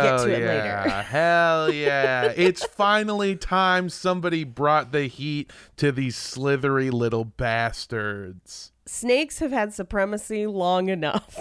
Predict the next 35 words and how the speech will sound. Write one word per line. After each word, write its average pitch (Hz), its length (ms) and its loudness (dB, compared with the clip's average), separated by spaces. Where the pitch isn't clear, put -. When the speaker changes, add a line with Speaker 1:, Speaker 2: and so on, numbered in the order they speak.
Speaker 2:
Yeah, 131 560 4
the 135 180 -2
snakes 180 600 -4
have 165 120 -2
been 139 300 -4
ruling 147 500 0
our 127 180 2
country 127 580 -4
for 110 240 -6
far 117 560 2
too 117 440 -6
long. 95 840 -8
Speaker 1:
Oh 214 240 -2
my 170 180 -2
goodness. 151 600 -6
I, 175 340 -2
I 202 120 0
have 226 140 0
never 196 320 0
laughed 180 360 -2
harder, 156 600 -4
and 170 80 -6
I 180 80 -4
think 226 240 -4
it 226 60 -2
got 208 260 -4
cut 180 260 -2
out 170 160 0
of 156 120 -8
the 135 140 -6
episode. 135 400 -6
I 139 100 -4
don't 113 100 -6
remember, 143 360 -6
but, 139 360 -4